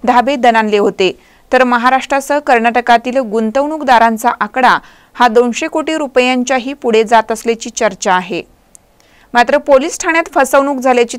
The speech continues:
तक्रार देण्यास अद्याप कोणीही पुढे आले नसल्याने आश्चर्य व्यक्त होत आहे. सोळा जुलै दोन हजार एकवीस रोजी त्याने स्वतःच्या नावावरील यड्रावमधील मिळकत विकून टाकली. त्याच्या सहकाऱ्यांनी त्याला बंगळुरूपर्यंत पोहोचवल्याचीही चर्चा होती.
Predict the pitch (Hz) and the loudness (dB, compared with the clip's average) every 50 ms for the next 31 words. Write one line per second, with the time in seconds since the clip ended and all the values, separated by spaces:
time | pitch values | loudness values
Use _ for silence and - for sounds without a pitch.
0 | - 247 226 240 - 247 240 240 214 233 226 233 240 196 185 180 - - 214 214 | -2 -2 -2 2 2 2 2 2 2 0 0 2 0 -2 -2 -4 -2 -2 -2 0
1 | 190 202 247 262 254 - _ - 247 233 233 233 254 294 302 - - 254 247 254 | 2 2 2 2 0 -2 _ 0 0 0 0 -2 -2 -4 -6 -4 0 2 2 2
2 | 254 254 - - 220 214 226 226 226 226 - 233 226 233 226 202 170 - - _ | 2 0 -2 -2 -2 0 0 -2 -2 -4 -2 -2 -2 0 0 -2 -6 -8 -12 _
3 | _ - _ _ _ - 240 254 - - 285 269 277 285 285 233 240 226 - _ | _ -20 _ _ _ -2 -2 -2 0 0 0 0 2 0 0 0 0 -2 -2 _
4 | 214 208 202 196 - 190 214 190 196 196 180 - - _ _ _ _ _ - _ | -4 -4 -2 0 0 0 0 0 -2 -4 -4 -4 -8 _ _ _ _ _ -20 _
5 | _ _ _ _ - - 320 302 311 349 370 370 381 359 381 359 330 311 311 302 | _ _ _ _ -2 2 4 4 4 4 2 0 -2 -2 0 0 0 -2 -2 -2
6 | 311 311 302 285 277 - 247 285 269 - 294 285 277 233 254 277 254 269 262 254 | 0 0 0 -2 -2 -4 -6 -6 -6 -2 0 0 0 0 -2 -2 0 0 0 0
7 | 220 233 247 - - 254 240 254 247 254 254 311 302 294 262 240 233 240 233 240 | -2 -4 -4 0 0 2 2 2 0 0 0 -2 0 0 2 4 4 4 4 4
8 | 247 240 208 202 - - - - _ _ 254 269 262 254 240 277 285 294 294 302 | 2 2 0 0 -4 -8 -16 -20 _ _ 2 2 2 4 4 2 2 4 2 0
9 | 269 311 302 320 285 262 247 240 240 - 285 285 285 254 240 247 - 247 226 214 | -2 -2 -2 -2 0 0 0 0 0 0 -2 -4 -2 -4 -6 -2 -2 -2 0 2
10 | - 214 202 - 208 190 180 - - _ _ _ _ _ _ _ 233 233 226 - | 0 0 0 0 -2 -4 -4 -4 -6 _ _ _ _ _ _ _ 0 0 2 2
11 | 247 262 254 - 262 302 294 294 311 294 285 285 277 262 220 202 - 254 254 262 | 0 0 0 0 0 0 2 2 2 2 2 2 2 -2 -2 0 0 2 2 4
12 | 269 285 302 - - - - _ _ - 226 208 285 277 269 269 302 349 381 370 | 2 2 0 -4 -12 -20 -20 _ _ -4 0 2 2 2 2 2 0 0 0 0
13 | 359 330 311 311 302 - 330 320 330 330 - 277 254 247 - - 269 277 269 262 | 0 0 0 -2 0 2 2 2 2 2 2 4 4 4 4 4 2 4 4 2
14 | 262 262 - 262 240 277 294 - 311 247 196 190 - 233 214 214 208 202 - 190 | 2 0 -4 -6 -6 -6 -2 0 2 2 2 2 0 2 2 2 0 0 -2 -4
15 | 175 - | -6 -6